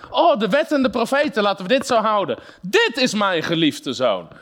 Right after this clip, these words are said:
Luister naar hem." Dat was de boodschap van de verheerlijking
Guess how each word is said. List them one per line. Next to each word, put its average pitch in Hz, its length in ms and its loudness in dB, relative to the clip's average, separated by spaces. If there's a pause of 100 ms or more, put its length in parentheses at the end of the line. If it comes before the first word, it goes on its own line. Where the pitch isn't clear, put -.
Luister 320 640 2
naar 185 340 -2
hem." 139 520 -2 (1000)
Dat 208 200 0
was 190 200 -4
de 170 100 -8
boodschap 139 640 -4 (440)
van 139 180 -6
de 123 60 -6
verheerlijking 127 800 -4